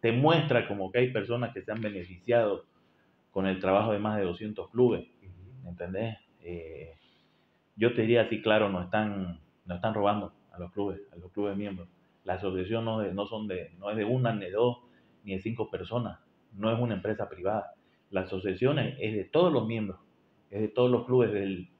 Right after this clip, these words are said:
Speaker 1: primer club de la primera hasta el último club de la tercera ascenso. Y prácticamente esto es, es una vergüenza, esto es una vergüenza y, y le, la intervención es urgente.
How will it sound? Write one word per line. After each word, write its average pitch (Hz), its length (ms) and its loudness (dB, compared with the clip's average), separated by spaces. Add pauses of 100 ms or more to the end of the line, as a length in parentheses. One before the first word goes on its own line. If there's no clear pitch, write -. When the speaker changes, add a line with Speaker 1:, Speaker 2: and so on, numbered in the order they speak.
(180)
Speaker 1:
primer 147 280 0
club 151 100 4
de 139 60 6
la 120 100 4
primera 127 340 2
hasta 123 160 -2
el 120 60 4
último 110 320 -2
club 113 120 -2
de 113 100 0
la - 60 -6
tercera 101 340 -4
ascenso. 104 340 -10 (680)
Y - 60 -10
prácticamente 120 760 4
esto 127 300 4
es, 104 320 2 (920)
es 98 100 -12
una 110 180 -2
vergüenza, 92 500 -2
esto - 200 -14
es 113 40 -6
una 110 140 -2
vergüenza 123 520 2
y, 92 220 -2 (560)
y 107 100 -4
le, 110 300 4
la 107 120 0
intervención 117 760 2
es 123 520 2
urgente. 104 440 -4